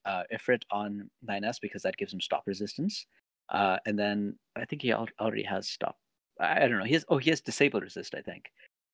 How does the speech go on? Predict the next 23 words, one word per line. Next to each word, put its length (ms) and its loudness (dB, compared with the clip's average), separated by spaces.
A-, 200 2
anyway, 240 6
so 220 4
I, 120 8
I've 120 2
been 120 -2
using 280 -2
things 200 -6
like 120 -8
that. 160 0
Like, 140 -6
so 220 -2
I've 180 -4
been 140 -10
using, 440 -10
uh, 180 6
Ifrit 280 2
for 80 0
the 80 4
stop. 380 2
I've 80 -4
been 120 -4
using 380 -4